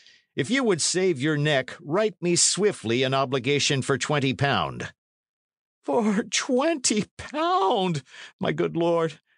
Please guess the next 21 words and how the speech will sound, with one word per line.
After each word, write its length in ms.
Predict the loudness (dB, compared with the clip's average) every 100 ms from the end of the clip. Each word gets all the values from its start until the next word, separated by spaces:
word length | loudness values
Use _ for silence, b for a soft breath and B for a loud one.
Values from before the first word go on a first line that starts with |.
| _ -4
cried 280 | -2 -2
Condall, 480 | 0 0 2 0 -2 -6 _ _ _
"here 300 | -4 -2 0
is 240 | 0 -2 -4
midsummer 720 | -2 0 2 2 0 0 0
madness! 920 | 0 0 0 0 0 0 2 0 -2 b b b _ -6
My 220 | -2 0
whole 340 | 0 0 2
estate 460 | 2 0 0 0 0
amounteth 480 | 0 2 2 0 0
not 280 | 0 0 0
to 100 | 2
seventy 640 | 4 4 2 0 0 2
shillings." 880 | 2 2 2 2 2 2 2 2 0 -6 _ _ _ _ _ _ _ _ _ _ _ -6
"Condall 760 | 0 0 0 0 0 0 0
or 220 | 0 0 -2 -4
Tyndall," 720 | 0 0 0 0 0 0 -2 -6 -16 -20 _
returned 500 | -6 0 2 2 2
Sir 260 | 2 0 0
Daniel, 600 | 0 0 0 0 -2 -4
grinning, 560 | -2 0 0 0 0